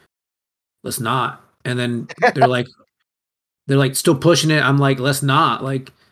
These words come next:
Speaker 1: this
Speaker 2: How
Speaker 1: is
Speaker 2: about you
Speaker 1: fucking weird."
Speaker 2: Yeah, how about you don't? <laughs> Have you thought about that? Yeah. <laughs>
Speaker 1: Yeah, I don't know. It, it was weird, but I don't know. Like, I'm kinda in between.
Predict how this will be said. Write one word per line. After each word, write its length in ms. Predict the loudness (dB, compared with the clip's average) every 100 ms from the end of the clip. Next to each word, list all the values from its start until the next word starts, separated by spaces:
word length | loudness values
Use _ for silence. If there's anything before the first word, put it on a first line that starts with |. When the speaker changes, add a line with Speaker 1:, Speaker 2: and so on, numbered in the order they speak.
| _ _ -8
Speaker 1:
this 140 | -4
Speaker 2:
How 60 | 0
Speaker 1:
is 60 |
Speaker 2:
about 80 | 2 2
you 60 |
Speaker 1:
fucking 160 | 0 0
weird." 440 | 0 0 0 -4 -10 _
Speaker 2:
Yeah, 180 | 0 2
how 160 | 2 2
about 300 | 2 2 0
you 80 | -6
don't? 400 | -2 0 -2 -6 -18
<laughs> 380 | -20 -20 -20
Have 120 | -20 -18
you 80 |
thought 300 | -8 -2 -2
about 320 | -2 -2 -2 0
that? 360 | -2 -2 -4 _ -8
Yeah. 280 | -4 -4 -6
<laughs> 40 | -14 -16 _ -4
Speaker 1:
Yeah, 100 | 2
I 100 | 4
don't 260 | 4 2
know. 160 | 4 4
It, 100 | 6
it 60 |
was 120 | 6 6
weird, 380 | 0 -4 -2
but 320 | 2 2 0 -12 _ _ _ _ _ -8 2
I 40 |
don't 120 | 2
know. 160 | 4 2
Like, 300 | 2 2 -4 -14 _ _ _ -6
I'm 160 | -6
kinda 340 | -2 -2 0 0
in 80 | 0
between. 720 | 0 -2 -2 0 0 -4